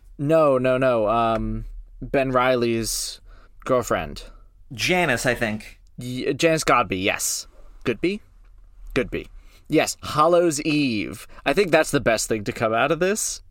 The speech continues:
Speaker 1: to be honest.
Speaker 2: Janine.
Speaker 1: Janine.
Speaker 2: She's changed her name a bunch of times. That's why you're confused.
Speaker 1: Okay. Hollow's Eve.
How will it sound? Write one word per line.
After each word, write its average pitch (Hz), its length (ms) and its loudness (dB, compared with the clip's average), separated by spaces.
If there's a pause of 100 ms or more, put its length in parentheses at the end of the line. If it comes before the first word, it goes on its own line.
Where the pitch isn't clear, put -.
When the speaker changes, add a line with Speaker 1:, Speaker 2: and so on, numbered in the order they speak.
(120)
Speaker 1:
to 160 100 0
be 156 140 2
honest. 156 360 2
Speaker 2:
Janine. 170 640 0 (320)
Speaker 1:
Janine. 160 260 2
Speaker 2:
She's 175 180 4
changed 196 220 4
her 196 60 2
name 165 120 2
a 147 40 2
bunch 131 160 0
of 120 60 -4
times. 135 120 2
That's 139 140 0
why 143 80 4
you're 127 100 2
confused. 110 540 -4 (160)
Speaker 1:
Okay. 135 340 2 (540)
Hollow's 185 440 4
Eve. - 360 -4